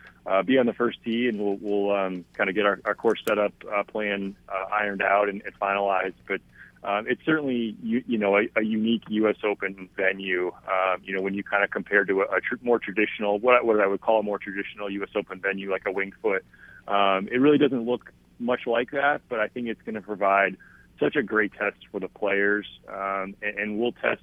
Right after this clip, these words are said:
all the elements I think that we look, you know, to test when we, we set up a U S Open. Um, you know, first and foremost, getting every bag or every club in your bag dirty. I think that's, that's really a philosophy that we've tried to, to implement. And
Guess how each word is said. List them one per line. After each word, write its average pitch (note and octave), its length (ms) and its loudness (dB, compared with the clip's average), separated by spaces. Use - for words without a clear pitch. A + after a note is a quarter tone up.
all G#2+ 260 0
the F#2+ 160 -6
elements G2+ 420 -4
I G2 100 -6
think G2+ 200 -10
that F#2+ 140 -6
we G#2 120 -4
look, G2+ 280 -4
you G#2 80 -4
know, G2 80 0
to G#2 100 -10
test G#2+ 300 0
when G2+ 100 -6
we, G2 160 -4
we G2+ 160 -4
set G2+ 140 -2
up G2 140 2
a G2 40 -4
U G2+ 160 0
S G2+ 140 -2
Open. G2 500 -2
Um, F#2 360 -4
you G2 100 -4
know, F#2 100 -2
first G#2 280 0
and F#2 100 -12
foremost, G2 440 -2
getting A#2 200 2
every A2 220 4
bag G#2 380 4
or C3+ 160 -2
every B2+ 180 2
club A#2 280 2
in G#2+ 60 -2
your G2+ 120 -2
bag F#2+ 280 -2
dirty. F2 380 -6
I F2 40 -6
think F#2 180 -14
that's, F2+ 120 -6
that's F#2+ 240 -8
really G#2 160 -2
a G2 60 -2
philosophy F#2+ 580 -4
that F#2+ 160 -4
we've F#2+ 180 -8
tried F#2 220 0
to, F#2 140 0
to A#2+ 60 -2
implement. G2 460 -2
And F#2 140 -10